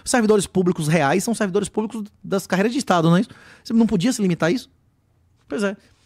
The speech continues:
Não se limitou a isso. Agora, cada, cada aspecto de sua vida, agora, cada, cada coisa a mais hoje em dia é tudo, é tudo função do Estado.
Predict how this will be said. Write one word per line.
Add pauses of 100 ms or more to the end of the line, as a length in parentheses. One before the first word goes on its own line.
(120)
Não (120)
se
limitou
a
isso.
Agora,
cada,
cada (120)
aspecto
de
sua
vida,
agora, (120)
cada,
cada
coisa
a
mais
hoje
em
dia (180)
é
tudo,
é
tudo
função
do
Estado.